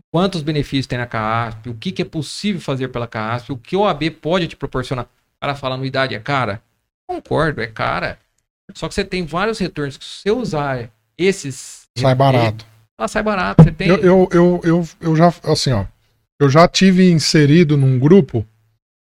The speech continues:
Speaker 2: que eram muitos advogados antigos e que são advogados são contrários a, a, a outor-, a obrigar você a, a contribuir. Mas, por exemplo,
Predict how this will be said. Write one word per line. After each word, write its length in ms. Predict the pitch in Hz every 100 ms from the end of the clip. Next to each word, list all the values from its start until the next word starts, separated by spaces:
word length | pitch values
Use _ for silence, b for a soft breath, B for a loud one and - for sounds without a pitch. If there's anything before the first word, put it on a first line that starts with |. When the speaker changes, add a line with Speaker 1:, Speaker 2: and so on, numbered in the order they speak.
| _ -
Speaker 2:
que 60 |
eram 120 | 135
muitos 240 | 147 170 -
advogados 640 | 175 165 160 143 135 127
antigos 640 | 135 - 135 143 160 - -
e 60 | 160
que 140 | 156
são 160 | - 156
advogados 520 | 151 156 147 156 -
são 160 | 165 151
contrários 800 | 180 180 - 151 160 175 175 165
a, 80 | 165
a, 560 | 156 160 156 151 143 151
a 80 | 147
outor-, 480 | 165 170 - 147 127
a 60 | 135
obrigar 520 | 156 180 160 151 175
você 300 | 175 165 175
a, 480 | 175 170 160 160 160
a 40 | 156
contribuir. 680 | 165 139 160 170 123 107 110 _ _ _ _ _ _ _ 127
Mas, 340 | 160 214 185
por 160 | - 175
exemplo, 400 | 156 135 107